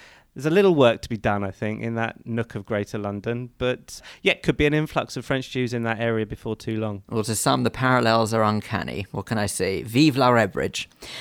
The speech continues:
Speaker 2: Thank you very much indeed to both of you. That's all we've got time for, for the look at the paper this week. So thanks to Richard Ferrer and Jack Mendel. Don't forget that you can pick up your copy of The Jewish News every Thursday across London, or you can read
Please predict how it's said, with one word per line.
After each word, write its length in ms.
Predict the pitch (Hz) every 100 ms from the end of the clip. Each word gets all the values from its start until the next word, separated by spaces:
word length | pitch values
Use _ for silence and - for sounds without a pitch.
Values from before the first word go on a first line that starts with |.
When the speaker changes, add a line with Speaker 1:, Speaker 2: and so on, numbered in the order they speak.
| - -
Speaker 2:
Thank 240 | - 139 131
you 60 |
very 160 | 131 123
much 260 | 127 -
indeed 260 | 120 123 120
to 120 | -
both 240 | 113 120 117
of 60 |
you. 80 | 120
That's 180 | 120 110
all 80 | 104
we've 100 | 101
got 140 | -
time 260 | - 104 107
for, 280 | - 92 - -
for 140 | 90
the 80 | 101
look 240 | 87 -
at 100 | -
the 80 | 113
paper 360 | 113 98 - 85
this 260 | 104 -
week. 240 | - - -
So 300 | - - 113 -
thanks 280 | 101 - -
to 120 | 82
Richard 280 | 87 - -
Ferrer 320 | 107 110 - - _ -
and 160 | 90
Jack 320 | - 92 -
Mendel. 340 | - 92 - - _ - - - -
Don't 200 | 160 160
forget 360 | 156 127 95 -
that 180 | 117
you 100 | 147
can 140 | 139 131
pick 180 | 135 120
up 140 | 117
your 180 | 135 156
copy 320 | 139 120 107
of 280 | 107 107 -
The 80 | 110
Jewish 320 | 110 107 113
News 180 | 107 -
every 240 | 160 160 143
Thursday 440 | - 139 120 113
across 320 | 110 127 120
London, 360 | 120 110 101 104
or 160 | -
you 80 | 107
can 160 | 110 107
read 260 | 110 110